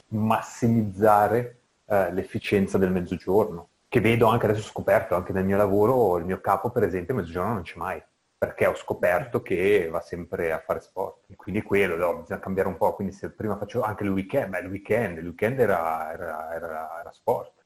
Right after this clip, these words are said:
Io il weekend non faccio. Cioè, io devo finire sport venerdì, da lunedì a venerdì, in pratica.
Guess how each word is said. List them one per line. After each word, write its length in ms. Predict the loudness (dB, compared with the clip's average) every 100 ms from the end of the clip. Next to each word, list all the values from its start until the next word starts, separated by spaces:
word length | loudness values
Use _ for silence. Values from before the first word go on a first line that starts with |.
| _ -6
Io 120 | -2
il 40 |
weekend 400 | -2 -2 -2 0 -2 -2
non 180 | -6 -6
faccio. 400 | -4 -4 -6 -20 _ _
Cioè, 220 | -2 -2
io 300 | -4 -2 0
devo 160 | 0 -2
finire 480 | -4 -2 0 0
sport 440 | 0 0 2 2 0
venerdì, 640 | -2 -2 -4 -8 -8 _ _ _
da 120 | -4
lunedì 260 | -2 -2 -2
a 40 |
venerdì, 320 | -2 -4 -8
in 100 | -10
pratica. 260 | -12 -16